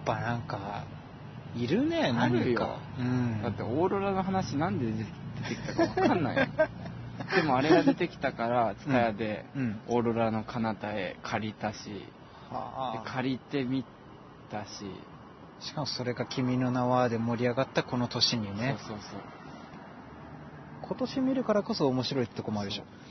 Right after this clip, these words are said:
Speaker 2: う。で、あれ見たから、
Speaker 1: うん。
Speaker 2: いや、ハリウッド、てか洋画すごいなってなっ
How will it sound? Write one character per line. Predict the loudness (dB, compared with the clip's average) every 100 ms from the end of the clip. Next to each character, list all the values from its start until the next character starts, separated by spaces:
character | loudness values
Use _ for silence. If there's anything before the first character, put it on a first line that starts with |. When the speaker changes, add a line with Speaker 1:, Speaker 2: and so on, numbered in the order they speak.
| -20 -20 -20 -20 -20 -20 -20 -6
Speaker 2:
う。 |
で、 | -4 2
あ | 6
れ | 6
見 | 4 2
た | 0
か | 2 4
ら、 | 6 6 4 -6 -20 -10
Speaker 1:
う | -8
ん。 | -8 -10 -16 -20 -20 -20 -20 -20 -20 -12 -8
Speaker 2:
い |
や、 | -6
ハ | -6 -4 -2
リ | 0
ウ | 0
ッ | -2
ド、 | -10 -20 -20 -20 -16
て | -10
か | -8
洋 | -2 0 2
画 | 2 0
す | -2 -4
ご | 0 0
い |
な | 0
っ | -4
て | -8
な |
っ | -14